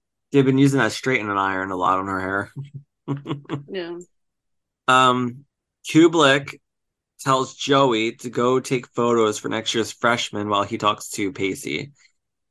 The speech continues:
Speaker 1: And Pacey's like, "Yeah, let's go meet that dean of admissions. Um, let's go have a circle <laughs> jerk party."
Speaker 2: Oh, boy. No.
Speaker 1: Cut to,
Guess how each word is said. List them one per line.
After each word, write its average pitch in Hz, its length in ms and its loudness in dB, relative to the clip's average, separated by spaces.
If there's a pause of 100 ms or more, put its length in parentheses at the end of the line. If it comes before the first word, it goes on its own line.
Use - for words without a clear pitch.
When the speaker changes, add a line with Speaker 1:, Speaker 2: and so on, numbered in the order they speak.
(160)
Speaker 1:
And 107 540 -4 (200)
Pacey's 113 360 -6
like, 104 280 0
"Yeah, 135 140 4
let's 110 200 2
go 135 120 0
meet 120 180 -4
that 104 260 -4
dean 113 220 -2
of 107 120 -4
admissions. 101 1000 -8 (520)
Um, 104 280 -2
let's 117 200 -2
go 135 100 2
have 123 160 2
a 107 40 0
circle 113 420 -2
<laughs> - 20 -8
jerk - 540 -4
party." 143 380 -10 (1300)
Speaker 2:
Oh, 185 280 -14 (140)
boy. 160 440 -12 (380)
No. 180 880 -6 (580)
Speaker 1:
Cut 156 240 2
to, 117 520 0